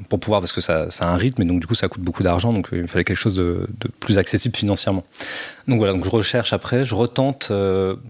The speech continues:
deux ans, un an plus tard, et, euh, là, c'était par, pendant une période de rupture amoureuse, et j'arrive, et la psy, euh, c'était une psychanalyste cette fois-ci, elle me regarde, elle me fait, non, mais bon, ce ne sont que des, euh, ah, comment elle avait dit ?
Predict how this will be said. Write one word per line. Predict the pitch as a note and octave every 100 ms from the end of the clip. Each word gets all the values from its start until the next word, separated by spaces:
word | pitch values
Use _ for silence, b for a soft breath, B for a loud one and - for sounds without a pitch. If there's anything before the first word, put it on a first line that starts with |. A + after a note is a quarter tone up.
| - _
deux | G2 F#2 A2 A2
ans, | A#2 - G#2+ -
un | A#2+ C3+
an |
plus | B2+ C#3+
tard, | - D3+ F3 - - _ -
et, | A2+ A2 A2
euh, | G2 F#2 - A2+ - - G2
là, | A2+
c'était | - F#2+
par, | F#2 G2+ G2+
pendant | G2+ G2
une | F#2
période | G2+ G#2 F#2
de | F2
rupture | E2+ F2 - F#2
amoureuse, | F#2 F2+ G2 A2+ A#2+ B B B B B
et | -
j'arrive, | F#2+ F#2 G2+ A#2+
et | F#2+
la | F2
psy, | E2 - A2+ A2+
euh, | F#2+ F2 E2+ E2+ E2+ E2+ E2+
c'était | - F2+
une | F2
psychanalyste | - - F#2 E2+ G2+ C#3
cette | B2
fois-ci, | A#2 - F3 G#3 B B B B -
elle | G2+
me |
regarde, | G2 G2 B2+
elle | G#2
me | F#2
fait, | -
non, | F#2+ G2
mais | G2
bon, | E2+ F2+ F#2+
ce | -
ne | F#2+
sont | - G#2+ A2+
que | - G#2+
des, | F#2+ G2 F#2+
euh, | F2 E2+ E2+ G2 - -
ah, | F#2+
comment | A#2+ A2
elle |
avait | F2+
dit ? | F2 G2+